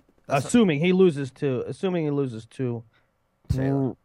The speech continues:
Speaker 2: Taylor. Taylor.
Speaker 1: Right. Right. I don't know what his blood round match would look like if he makes the quarters and loses to Brewer. I don't think he's got a good,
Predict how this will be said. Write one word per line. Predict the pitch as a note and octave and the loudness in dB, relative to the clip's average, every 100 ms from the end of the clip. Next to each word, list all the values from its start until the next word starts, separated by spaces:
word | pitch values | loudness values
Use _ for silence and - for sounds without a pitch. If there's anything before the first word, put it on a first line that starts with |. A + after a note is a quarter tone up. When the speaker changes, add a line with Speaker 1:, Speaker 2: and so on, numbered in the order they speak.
| _ | _
Speaker 2:
Taylor. | - A3 E3+ F2 - - | -2 0 0 -4 -14 -6
Taylor. | E3 E3+ | 0 0
Speaker 1:
Right. | G2 - _ _ _ _ - | -2 -10 _ _ _ _ -8
Right. | B2 F#2+ | -8 -6
I | C3 | -2
don't | E3+ | 0
know | E3 | 0
what | D3 D#3 | 0 -2
his | D#3 B2 | -2 -8
blood | - B2 C3+ C3 | -20 -8 -6 -4
round | B2+ B2+ | -6 -6
match | B2 B2 | -8 -10
would | C3 | -12
look | B2 A#2+ | -12 -8
like | B2 B2 | -8 -8
if | - | -18
he | B2 | -14
makes | B2 B2 - | -12 -12 -14
the | |
quarters | A2+ - B2 A2 G#2+ | -18 -12 -12 -12 -18
and | A2 | -18
loses | A2 G#2 | -18 -18
to | F#2+ | -20
Brewer. | G#2 A2 G2 G2+ | -18 -16 -16 -10
I | D3 | -4
don't | D#3+ | -4
think | D3+ | -6
he's | - G#2+ | -16 -12
got | A2+ | -10
a | |
good, | G#2 G#2+ | -10 -16